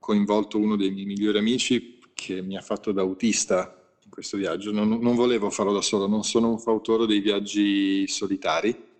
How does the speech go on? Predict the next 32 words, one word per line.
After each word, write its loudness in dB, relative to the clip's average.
mi -10
piace 0
condividere 0
le -4
cose. -10
E -8
questo 2
mio 2
amico 2
oggi 0
non 2
fa 0
che 0
ringraziarmi 0
tutti -12
i -6
giorni, -2
perché, 0
e 2
oggi 2
capisco 0
veramente 2
che -2
quello 2
che 2
abbiamo 2
fatto -2
è 0
stato -8
qualcosa -10
di -8
unico -12